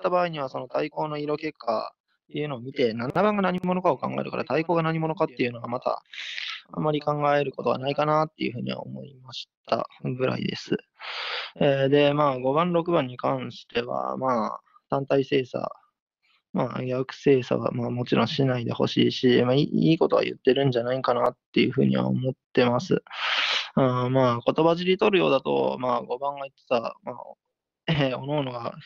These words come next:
考えて出てくれば、つって、出てくるって何ってちょっと思ったかなぐらいですけど、まあ、別にこれは要素でも何でもないんで。で、あたりです。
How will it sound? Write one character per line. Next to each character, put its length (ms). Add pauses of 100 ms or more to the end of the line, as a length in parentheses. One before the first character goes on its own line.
(120)
考 180
え 60
て 80
出 120
て 100
く 100
れ 80
ば、 260
つ 80
っ 40
て、 100
出 120
て 100
く 100
る 40
っ 20
て 100
何 320
っ 40
て 140
ち 60
ょ 40
っ 40
と 100
思 140
っ 40
た 120
か 100
な 160
ぐ 100
ら 80
い 40
で 60
す 100
け 100
ど、 140
ま 160
あ、 40
別 220
に 80
こ 80
れ 80
は 60
要 140
素 100
で 80
も 80
何 160
で 80
も 100
な 100
い 60
ん 40 (100)
で。 120 (720)
で、 160
あ 120
た 180 (160)
り 80 (240)
で 160
す。 340